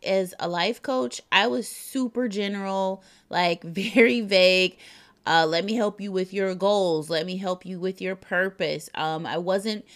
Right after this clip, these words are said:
I didn't have my message to market down, and I wasn't very clear on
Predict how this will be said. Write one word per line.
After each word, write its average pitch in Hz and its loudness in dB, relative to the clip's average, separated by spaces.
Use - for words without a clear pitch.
I 190 2
didn't 247 0
have 226 2
my 180 0
message 180 -4
to 196 -8
market 170 -2
down, 170 0
and 165 -4
I 170 0
wasn't 185 -2
very 175 -4
clear 180 -4
on 175 -6